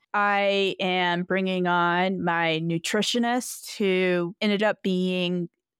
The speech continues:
like, this missing link. Like, I just, I just only connected with her in August of twenty twenty-two, and turns out, like, open heart surgery and a lot of stress at the same time can really mess up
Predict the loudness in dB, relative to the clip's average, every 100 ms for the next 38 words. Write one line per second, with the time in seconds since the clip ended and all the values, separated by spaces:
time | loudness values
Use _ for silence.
0 | -4 -2 -2 -4 0 0 0 0 2 2
1 | 2 0 -2 -4 -2 0 -2 0 -2 -4
2 | -8 -4 0 2 0 -2 -2 -2 -2 -2
3 | 0 0 -2 0 -2 0 -2 -2 -2 0
4 | 2 2 2 0 _ -6 -2 0 0 0
5 | 0 0 0 -2 0 -2 -2 -14 -10 -2
6 | 0 0 2 2 2 2 2 2 2 0
7 | -2 -2 0 0 2 2 2 0 -4 _
8 | -20 -8 -2 0 0 0 2 0 0 0
9 | 0 0 -8 _ _ -6 -4 -2 0 0
10 | -2 0 0 2 2 2 2 0 0 0
11 | 0 0 -2 0 2 0 -2 -2 0 0
12 | -2 -4 -2 0 0 0 0 0 2 0
13 | 2 0 2 2 2 2 0 0 0 0